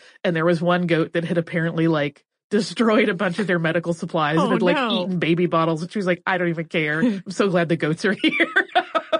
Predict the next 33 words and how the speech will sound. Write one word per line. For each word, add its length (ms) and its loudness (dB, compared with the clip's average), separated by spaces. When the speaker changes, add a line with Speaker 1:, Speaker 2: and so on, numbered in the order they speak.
Speaker 1:
Um, 580 0
and 120 2
while 180 4
she 140 -2
was 160 4
in 200 -2
Europe, 340 0
she 220 -4
also 300 0
became 340 -2
acquainted 440 -2
with 180 -4
midwifery 540 0
practice 540 -6
in 120 -4
both 180 0
France 460 -4
and 260 -6
England, 580 -2
and 120 -6
she 100 -4
felt 260 2
that 120 0
it 100 -4
should 140 -6
be 80 -4
established 560 -2
in 100 -6
the 80 -6
United 380 -4
States 300 -8
as 180 -8
well. 520 -4